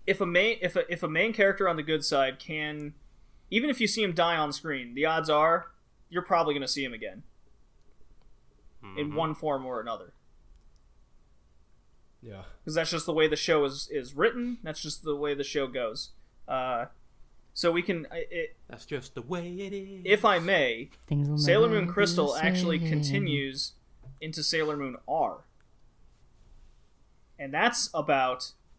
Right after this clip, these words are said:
Speaker 1: and I just, I don't wanna, I don't wanna go heavily, too heavily into it, but I did finish it because, holy crap, does this sequ-, d-, does this whole season, it's bad.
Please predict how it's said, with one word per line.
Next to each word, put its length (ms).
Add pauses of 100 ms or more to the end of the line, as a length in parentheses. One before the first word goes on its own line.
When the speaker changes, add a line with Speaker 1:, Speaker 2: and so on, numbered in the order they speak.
(140)
Speaker 1:
and 100
I 60
just, 220
I 120
don't 220
wanna, 240
I 120
don't 160
wanna 140
go 280
heavily, 500
too 260
heavily 380
into 180
it, 140
but 100
I 80
did 260
finish 320
it 200 (320)
because, 480 (240)
holy 320
crap, 380 (440)
does 240
this 380 (920)
sequ-, 500
d-, 200
does 260
this 340
whole 360
season, 600 (1500)
it's 200
bad. 380